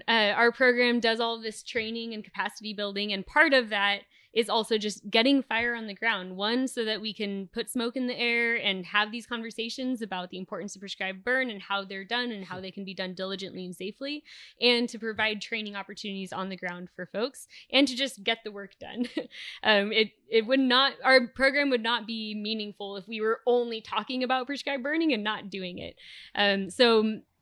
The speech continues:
we, we do private landowner site visits and, uh, kind of consultations. We usually do a, a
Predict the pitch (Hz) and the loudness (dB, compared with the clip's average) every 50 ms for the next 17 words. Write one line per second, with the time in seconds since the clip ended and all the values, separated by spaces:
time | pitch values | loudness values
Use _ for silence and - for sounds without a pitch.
0 | - 240 208 240 247 247 247 240 233 233 233 - - - _ _ _ _ _ _ | -14 -8 -2 0 2 2 2 2 0 -2 -4 -6 -10 -18 _ _ _ _ _ _
1 | _ - 220 220 240 240 196 226 240 240 240 240 240 240 247 226 196 - - 254 | _ -12 -4 -2 -2 -2 0 0 0 0 2 0 0 -2 -4 -4 -8 -6 -4 -2
2 | 240 240 233 247 175 151 151 160 220 220 214 214 226 220 220 220 220 220 220 214 | 0 0 0 -2 -4 -4 -10 -10 -6 -4 -4 -4 -4 -6 -6 -6 -4 -6 -4 -4
3 | 214 - - 226 208 220 214 233 202 226 220 208 _ - 214 196 196 196 196 196 | -6 -4 -4 -4 -4 -4 -6 -10 -8 -8 -10 -10 _ -12 -10 -10 -10 -10 -10 -12
4 | 180 - 202 196 196 - - 208 202 190 - - 214 214 - - 196 - 247 269 | -8 -6 -4 -4 -4 -6 -10 -10 -10 -10 -6 -6 -6 -6 -6 -8 -10 -4 -4 -4
5 | 269 - - 254 240 240 220 208 214 208 202 196 190 202 202 196 180 196 190 190 | -4 -2 0 0 0 0 0 -2 -4 -6 -6 -6 -6 -6 -6 -8 -6 -8 -8 -8
6 | 190 185 - 190 190 | -8 -8 -6 -8 -8